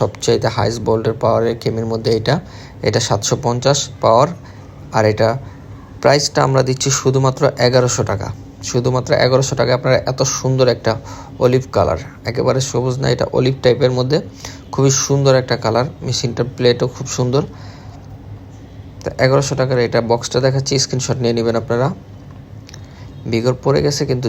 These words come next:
ঝুলে আছে, কারণ বিগরের তারের ওয়েট অনেক তো ওয়েটের কারণে ভিগোরটা একেবারে মাটিতে পড়ে যায়নি। তো এটার বক্স হচ্ছে এইটা, স্ক্রিনশট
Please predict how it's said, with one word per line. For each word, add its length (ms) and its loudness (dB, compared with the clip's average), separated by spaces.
ঝুলে 220 2
আছে, 180 -2
কারণ 240 0
বিগরের 360 2
তারের 280 2
ওয়েট 220 4
অনেক 160 -2
তো 60 4
ওয়েটের 300 2
কারণে 280 0
ভিগোরটা 320 0
একেবারে 320 0
মাটিতে 320 -2
পড়ে 200 2
যায়নি। 200 0
তো 60 -4
এটার 220 4
বক্স 260 0
হচ্ছে 200 2
এইটা, 220 -2
স্ক্রিনশট 360 2